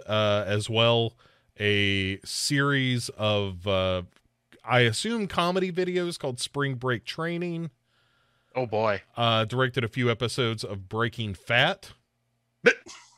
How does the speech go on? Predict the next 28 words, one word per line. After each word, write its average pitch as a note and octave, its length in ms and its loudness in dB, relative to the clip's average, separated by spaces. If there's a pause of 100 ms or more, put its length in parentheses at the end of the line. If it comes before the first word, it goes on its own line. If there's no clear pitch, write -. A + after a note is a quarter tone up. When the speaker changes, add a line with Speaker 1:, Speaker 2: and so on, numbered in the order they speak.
(1080)
Speaker 1:
Um, G#2+ 680 2
and, C3 520 2
uh, B2 380 2 (100)
feature F#3 300 -4
credits E3+ 380 0
include D3 540 0
a B2+ 140 -2
movie C3 300 0
called A#2+ 480 2
Placebo, D#3 880 -4 (460)
Sulfur, C#3 880 0 (580)
uh, A2+ 360 2
and, A#2 360 0
and A2 260 -2
of G#2 120 -4
course, G2+ 260 -4
The G#2 100 -6
Ouija F#2+ 300 -6
Exorcism, F#2+ 720 -8
and D3+ 300 2
an C3+ 160 2
upcoming C3 600 -2
film E2+ 440 -10
that F#2 200 -8
says G2 220 -6
it's F2+ 160 -12
filming F#2 400 -8
called, F2+ 360 -8